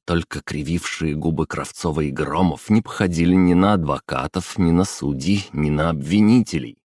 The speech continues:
На миг мне почудилось, что я заглянул в класс одного из своих сыновей, потому что не воспринимал сидевших в классе школьников как своих ровесников.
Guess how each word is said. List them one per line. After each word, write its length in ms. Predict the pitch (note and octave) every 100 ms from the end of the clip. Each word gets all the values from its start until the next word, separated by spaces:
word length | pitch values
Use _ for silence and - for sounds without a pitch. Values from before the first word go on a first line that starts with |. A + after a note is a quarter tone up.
| _ _ _
На 140 | C2+ C#2
миг 260 | F2+ - E2
мне 220 | E2 F2+
почудилось, 720 | C#2+ - F#2+ F#2+ E2+ - -
что 220 | - E2+
я 120 | D#2
заглянул 480 | E2+ D#2+ D2+ E2 F2+
в 140 | -
класс 440 | - D2 D#2 - -
одного 440 | D2+ C#2+ C2 D#2
из 120 | F2
своих 320 | - D#2+ E2+ -
сыновей, 680 | - D#2+ D#2 D2 B1+ A#1 _ _ -
потому 280 | - D#2+ B2+
что 200 | - G2
не 80 |
воспринимал 640 | F#2+ - D2+ D2+ C#2+ E2 F#2+
сидевших 580 | - D#2 E2+ - D#2+ -
в 100 | -
классе 340 | D#2+ D#2+ D2+
школьников 800 | C#2 - D2 F#2 F#2 F2 E2+ -
как 200 | - D#2
своих 480 | - - D2 E2 -
ровесников. 1000 | D#2+ D#2+ E2 E2 - C2 C2 - -